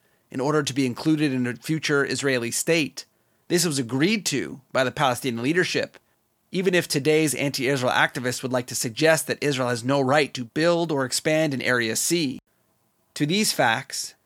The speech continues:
the same unknown fake user commented, quote, "Israel is the occupier and the one breaking international law by building settlements and transferring civilians. End of story, period." Well, I'm glad that's the end of the story.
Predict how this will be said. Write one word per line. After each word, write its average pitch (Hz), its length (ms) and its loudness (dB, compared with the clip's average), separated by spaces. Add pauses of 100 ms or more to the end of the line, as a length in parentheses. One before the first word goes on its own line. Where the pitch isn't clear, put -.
(100)
the 143 100 -4
same 185 360 2
unknown 160 440 2
fake 156 360 -2
user 143 400 0
commented, 131 600 0
quote, 147 440 2 (360)
"Israel 180 380 4
is 151 120 2
the 143 140 0
occupier 123 800 0 (160)
and 139 140 -2
the 143 60 2
one 156 240 2
breaking 147 340 0
international 131 600 0
law 147 320 6
by 120 120 2
building 123 360 -2
settlements 147 580 2
and 120 160 -4
transferring 131 500 -2
civilians. 139 720 0 (300)
End 160 180 2
of 131 100 0
story, 151 560 0 (120)
period." 135 480 -2 (360)
Well, 175 320 4 (160)
I'm 135 140 2
glad 156 220 4
that's 185 160 2
the 175 100 2
end 165 120 2
of 165 40 0
the 165 80 0
story. 113 420 0